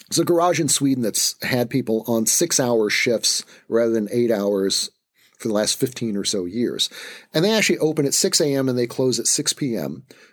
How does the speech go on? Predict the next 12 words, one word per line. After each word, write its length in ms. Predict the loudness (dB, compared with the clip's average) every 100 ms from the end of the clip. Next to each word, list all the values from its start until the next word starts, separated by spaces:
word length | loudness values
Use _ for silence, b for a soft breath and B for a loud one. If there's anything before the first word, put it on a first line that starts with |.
| B
which 240 | -4 -2
means 560 | 0 0 0 0 -2 -4
that, 520 | -4 0 2 2 -2 -6 b b
you 80 | -2
know, 80 | 0
you 160 | 0
can 160 | 0 -2
drop 320 | 0 0 0
your 100 | -2
car 340 | 0 0 2
off 480 | 2 0 -4 -8 -16 _ -2
and 400 | 0 2 0